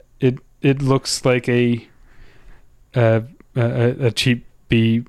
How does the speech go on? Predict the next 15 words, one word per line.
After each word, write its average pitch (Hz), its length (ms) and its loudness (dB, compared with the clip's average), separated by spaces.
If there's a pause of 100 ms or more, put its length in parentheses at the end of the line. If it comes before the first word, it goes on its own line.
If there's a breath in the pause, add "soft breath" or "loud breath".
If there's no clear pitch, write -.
(160)
B 117 140 2
movie. 101 500 -2
Um, 101 500 -4
sometimes 104 360 -4
it's 101 80 -8
too - 140 -8
dark, 113 260 0
sometimes 107 360 -6
it's 98 80 -6
too - 120 -10
bright. 110 320 0
There's 101 400 -6 (340 loud breath)
a 117 40 -6
lot 104 160 0
of, 98 220 -10